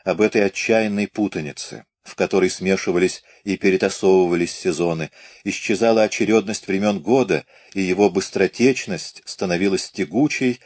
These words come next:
или тягучесть становилась быстротечной, так что о подлинном времени, как с отвращением еще давно заметил Иоахим,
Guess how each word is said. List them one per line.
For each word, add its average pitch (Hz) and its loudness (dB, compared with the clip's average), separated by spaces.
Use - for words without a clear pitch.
или 120 0
тягучесть 104 0
становилась 101 0
быстротечной, 95 -2
так 135 0
что - 2
о 127 2
подлинном 147 2
времени, 123 0
как 113 0
с - -6
отвращением 107 0
еще 98 -4
давно 95 0
заметил 90 -4
Иоахим, 85 -2